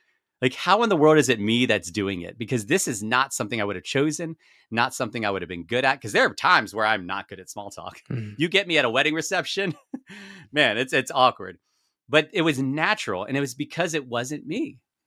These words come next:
Speaker 1: It was God
Speaker 2: Mm.
Speaker 1: working through me. And so if someone doesn't feel creative, if someone feels limited, great. That actually means you're better poised for God to work through you because you're gonna be less, uh,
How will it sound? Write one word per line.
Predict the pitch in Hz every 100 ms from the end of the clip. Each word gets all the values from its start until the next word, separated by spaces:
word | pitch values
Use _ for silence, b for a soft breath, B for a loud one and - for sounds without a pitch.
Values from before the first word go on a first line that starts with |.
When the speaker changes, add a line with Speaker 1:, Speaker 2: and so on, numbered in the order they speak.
| -
Speaker 1:
It |
was | 139 -
God | 156 147 123
Speaker 2:
Mm. |
Speaker 1:
working | 135 151 151 131
through | - - 107 147 117
me. | 95 101
And | 127 127
so | 156 139 b b b b b
if | 147
someone | 214 220
doesn't | 214 185
feel | 180 156
creative, | - 107 82 87
if | 113
someone | - 160 175
feels | 139 143 143 139 110
limited, | 120 123 92 95 92 _ _ _
great. | 104 160 - 220 117 - _ -
That | 165
actually | 196 208 202 170
means | 151 180 165
you're | 156
better | 127 131 147 143
poised | - 165 165 135
for | - 117
God | 143
to | 135
work | 131 131
through | 151 180
you | 143
because | 127 123 127 117 b b b
you're | 123 139
gonna | 143 135
be | 127
less, | 120 113 120 131 147 - - - _ _
uh, | 131 123 120 117 117